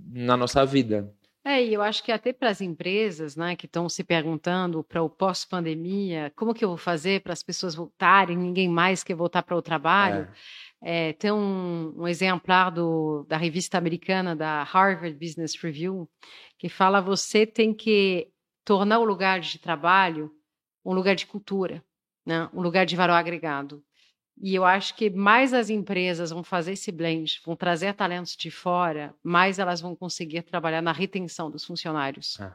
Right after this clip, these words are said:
Speaker 2: né?
Speaker 1: A gen-, já se fala tanto tempo sobre diversidade, né? Que é, hoje tá na hora de fazer isso acontecer, né?
Speaker 2: É, e diversidade pra mim é,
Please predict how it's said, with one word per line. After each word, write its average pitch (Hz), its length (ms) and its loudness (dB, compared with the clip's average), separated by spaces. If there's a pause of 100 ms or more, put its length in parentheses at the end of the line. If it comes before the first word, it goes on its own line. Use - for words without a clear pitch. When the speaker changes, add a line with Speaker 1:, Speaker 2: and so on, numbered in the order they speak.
Speaker 2:
né? 147 160 -14 (460)
Speaker 1:
A 127 80 4
gen-, 131 160 -2
já 147 160 6
se 180 100 2
fala 143 260 4
tanto 175 240 -4
tempo 156 200 2
sobre 139 240 2
diversidade, 123 760 2
né? 117 200 -6 (280)
Que 127 140 4
é, 117 180 8
hoje 131 380 8
tá 127 180 4
na 123 140 2
hora 123 220 6
de 131 80 0
fazer 117 340 2
isso 123 160 0
acontecer, 131 560 2
né? 101 160 -4 (540)
Speaker 2:
É, 339 200 6
e 240 80 4
diversidade 226 680 -2
pra 226 140 -6
mim 226 140 -2
é, 220 120 -2